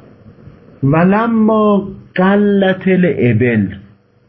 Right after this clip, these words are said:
الابل یعنی ابلنا، الف لام عوض از مضاف الیه، یعنی شترانمون. «ولما قلت الابل»، وقتی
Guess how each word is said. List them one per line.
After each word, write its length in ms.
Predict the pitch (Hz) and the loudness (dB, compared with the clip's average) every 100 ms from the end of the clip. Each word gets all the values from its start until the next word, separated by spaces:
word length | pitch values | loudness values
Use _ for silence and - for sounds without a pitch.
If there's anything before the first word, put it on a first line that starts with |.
| _ _ _ _ _ _ _ - | _ _ _ _ _ _ _ -6
الابل 640 | 131 127 127 143 175 202 | -2 0 0 0 0 0
یعنی 420 | 185 165 175 131 | 2 0 0 0
ابلنا، 600 | 135 151 151 120 113 104 - - - | 0 0 0 0 0 -2 -4 -12 -8
الف 320 | 113 107 107 | -2 0 0
لام 180 | 139 123 | 0 0
عوض 280 | 113 113 117 | 0 0 0
از 160 | 110 | 0
مضاف 400 | 110 98 98 101 | 0 0 0 0
الیه، 640 | 101 95 95 123 143 143 143 | 0 0 2 2 2 2 2
یعنی 260 | 120 120 | 2 0
شترانمون. 800 | 123 110 107 110 113 110 92 87 107 - - _ _ _ _ _ _ _ _ _ _ _ - | 0 -2 0 0 2 0 0 -2 -6 -12 -20 _ _ _ _ _ _ _ _ _ _ _ -4
«ولما 600 | 147 185 226 202 160 143 | 0 0 0 0 0 -2
قلت 600 | 127 165 180 143 127 127 | -2 -2 0 0 0 0
الابل»، 760 | 113 98 113 110 139 156 151 151 - - _ _ _ 135 | 0 2 2 2 2 0 0 -4 -12 -20 _ _ _ -2
وقتی 420 | 160 170 - | -2 -2 -2